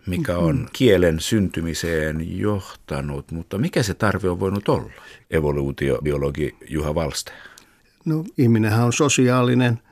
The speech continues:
Speaker 2: mutta tämä sosiaalisuus on alun perin ollut tällaista melko pieneen ryhmään kohdistuva, eli on ollut tämmöisiä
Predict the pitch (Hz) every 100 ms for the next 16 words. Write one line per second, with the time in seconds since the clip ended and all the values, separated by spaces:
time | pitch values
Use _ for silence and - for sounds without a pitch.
0 | _ _ - 165 139 139 139 - 127 120
1 | 135 123 143 123 127 123 123 139 131 -
2 | 147 131 131 - - _ - 156 147 135
3 | 127 120 117 120 120 127 - 127 120 -
4 | - 104 - _ _ _ _ _ _ 127
5 | 113 123 139 127 110 110 113 107 110 127
6 | 123 123 120 - 131 131 131 143 139 127
7 | 127 120 127 117